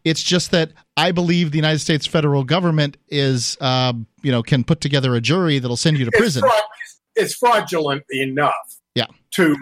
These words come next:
Speaker 2: to get, because they, they don't even play the game correctly in tax court.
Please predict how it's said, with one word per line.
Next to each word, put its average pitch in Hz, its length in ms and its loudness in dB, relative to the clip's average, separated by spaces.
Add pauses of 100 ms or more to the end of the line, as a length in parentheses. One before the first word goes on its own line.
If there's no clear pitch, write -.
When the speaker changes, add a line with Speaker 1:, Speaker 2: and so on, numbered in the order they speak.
(300)
Speaker 2:
to 147 260 -2
get, 170 240 2 (480)
because 208 400 0
they, 208 200 2
they 190 320 -2
don't 247 380 0
even 214 480 -2
play 185 360 0
the 147 200 -6
game 143 680 -2 (300)
correctly 120 840 0
in 127 240 -10
tax - 400 -8
court. - 140 -20